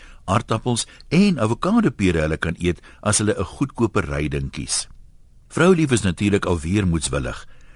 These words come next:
Sy meen al die bakkies by die mall is nodig om genoeg laaiplek te hê vir die einde van die maand se groceries.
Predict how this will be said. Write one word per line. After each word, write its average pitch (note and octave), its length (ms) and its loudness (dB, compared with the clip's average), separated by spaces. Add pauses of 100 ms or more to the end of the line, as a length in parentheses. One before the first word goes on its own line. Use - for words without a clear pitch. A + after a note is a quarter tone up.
(200)
Sy F3+ 220 4
meen C3+ 240 2
al F3+ 140 0
die F3+ 120 2
bakkies F2 360 -2
by E2 80 -2
die E2 120 0
mall G2 320 4
is E2 100 -4
nodig E2 520 2 (160)
om G2+ 140 0
genoeg F2+ 340 0
laaiplek E2+ 560 -2
te - 80 -2
hê D2+ 260 -2 (160)
vir - 100 -4
die - 120 -2
einde A2+ 240 0
van G2 100 -2
die E2+ 120 0
maand D2+ 320 -4
se D#2 100 -6
groceries. C#2 720 -4